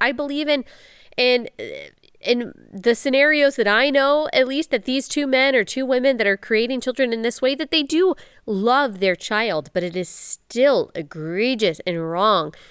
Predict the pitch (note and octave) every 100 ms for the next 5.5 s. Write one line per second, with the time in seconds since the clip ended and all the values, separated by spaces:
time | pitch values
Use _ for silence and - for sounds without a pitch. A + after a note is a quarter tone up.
0 | _ F#3+ - - - D4 F4 D4 - G3+
1 | F3 F3+ - _ F#3+ G3+ G#3+ A#3+ C4 -
2 | C#4 - - - C3+ - - - - _
3 | _ _ - G#3+ G#3 G#3 F#3+ G#3+ G#3+ F#3
4 | F3 F3 F3 F3+ E3+ - F#3+ F3 E3+ F3
5 | F#3 F3+ F3 D#3+